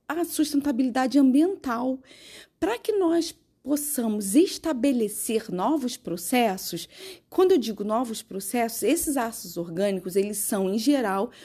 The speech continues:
obtidos muito a partir de fontes fósseis. Nós queremos estabelecer agora uma produção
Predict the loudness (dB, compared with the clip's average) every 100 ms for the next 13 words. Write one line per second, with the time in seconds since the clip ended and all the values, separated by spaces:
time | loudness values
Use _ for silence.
0 | -8 -4 -2 0 2 2 4 6 6 4
1 | -2 -2 -4 -8 -8 0 0 2 -2 2
2 | 2 2 -2 -6 -2 0 0 -4 -6 -6
3 | -12 -18 -18 -4 2 4 2 -2 -2 0
4 | 2 4 2 2 -2 -2 -2 0 0 -2
5 | -4 -4 -2 -4 0 2 2 0 0 -2
6 | -2 -4 -4 -8 2 4 6